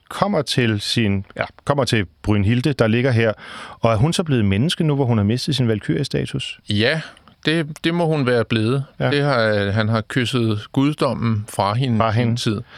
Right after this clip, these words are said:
Speaker 2: Og det er jo altså en, en skovfugl, som, øh, fortæller,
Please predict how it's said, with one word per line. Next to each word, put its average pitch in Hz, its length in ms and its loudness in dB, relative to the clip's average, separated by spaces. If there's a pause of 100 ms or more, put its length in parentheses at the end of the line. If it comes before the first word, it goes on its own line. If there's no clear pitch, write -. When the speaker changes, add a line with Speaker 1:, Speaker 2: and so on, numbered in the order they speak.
(140)
Speaker 2:
Og 113 160 0
det 143 60 2
er 131 40 2
jo 123 160 2
altså 110 240 2
en, 117 260 2
en 120 140 0
skovfugl, 143 680 2
som, 104 400 0
øh, 92 220 2
fortæller, 139 600 -2